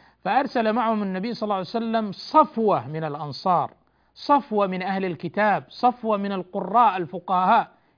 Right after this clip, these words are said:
ليعلموهم ويفقهوهم، وعمل لهم كمين، وقتل هؤلاء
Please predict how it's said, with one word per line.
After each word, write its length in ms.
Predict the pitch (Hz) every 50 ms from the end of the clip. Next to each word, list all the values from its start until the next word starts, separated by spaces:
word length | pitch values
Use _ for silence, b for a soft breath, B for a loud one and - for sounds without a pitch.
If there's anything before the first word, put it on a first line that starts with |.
| b -
ليعلموهم 960 | 147 156 156 143 156 165 160 156 160 165 180 208 233 233 233 254 269 311 - b b b b b b b
ويفقهوهم، 960 | - 139 160 175 165 147 180 170 - _ 180 160 160 160 156 139 110 92 76 - _ _ _ _ _ _ _ _ _ _ _ _ _ _ _ _ _ _ -
وعمل 480 | 170 156 165 254 302 262 214 185 185
لهم 240 | 202 190 180 170 156
كمين، 500 | - - 151 147 156 175 208 240 269 302 - _ _ _ _ _ _ _ _ _ -
وقتل 640 | 185 185 185 - 294 277 - 208 185 190 202 220 262 - _ _ _ _ _ _ _ -
هؤلاء 800 | 180 185 185 180 180 165 170 175 170 165 139 147 151 147 147 -